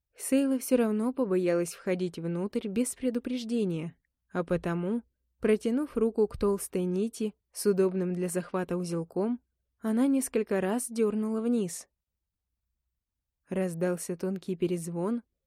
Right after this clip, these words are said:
что тут же разнёсся глухим эхом внутри большого дома. Теперь секунды ожидания заставляли её тревожно переминаться с ноги на ногу,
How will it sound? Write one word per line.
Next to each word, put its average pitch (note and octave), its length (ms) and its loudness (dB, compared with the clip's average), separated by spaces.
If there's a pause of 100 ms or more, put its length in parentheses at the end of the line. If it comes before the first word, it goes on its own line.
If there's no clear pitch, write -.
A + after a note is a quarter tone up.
что - 280 0
тут B3 300 -2
же C#4 120 2
разнёсся B3 680 2
глухим G3+ 580 0
эхом G#3 400 -4
внутри F#3 380 -2
большого F#3 500 -2
дома. G3+ 420 0 (1800)
Теперь F#3 380 -2
секунды F#3 540 -2
ожидания F3+ 720 -2
заставляли F3+ 580 0
её F3+ 260 2
тревожно F#3 560 -2
переминаться G#3 680 0
с - 80 -4
ноги G#3 260 0
на A3+ 180 0
ногу, E3 340 -4